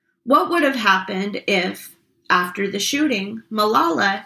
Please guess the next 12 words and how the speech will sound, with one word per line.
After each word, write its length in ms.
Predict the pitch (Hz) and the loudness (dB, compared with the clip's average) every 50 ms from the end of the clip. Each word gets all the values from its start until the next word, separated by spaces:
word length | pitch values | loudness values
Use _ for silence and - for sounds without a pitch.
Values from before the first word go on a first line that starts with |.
| - - | -12 -4
had 240 | - 254 233 226 233 | -2 -2 -2 0 0
stopped 720 | - - - 262 - 311 311 - - - - - - _ - | 0 0 2 2 2 2 0 0 -2 -4 -10 -18 -16 _ 0
being 300 | 233 226 214 220 226 220 | 0 2 2 2 0 -2
an 80 | 214 | -2
activist, 880 | - 240 285 311 302 - - 202 190 170 - 185 190 185 - - - - _ _ _ _ _ _ _ _ | -2 -2 -2 -2 -2 -4 -6 -4 -4 -4 -4 -4 -6 -6 -8 -8 -10 -14 _ _ _ _ _ _ _ _
had 240 | - 269 247 233 - | -2 -2 0 0 0
sat 400 | - - 277 269 330 339 - 247 | 0 2 2 2 2 0 -2 -2
down 480 | 226 190 185 180 180 185 190 208 - - - | 0 0 0 0 -2 -4 -4 -6 -8 -8 -4
and 180 | 220 220 226 | -2 0 0
stopped 520 | - - - 285 294 320 320 - - - - | 0 0 0 -2 0 0 -2 -2 -4 -4 -4
speaking 600 | - - - - - 214 196 - 226 220 233 247 | -4 -4 -2 -2 -2 -4 -4 -4 -4 -4 -2 -2
out? 380 | 285 294 240 185 175 - - | -2 -2 -2 -2 -4 -6 -12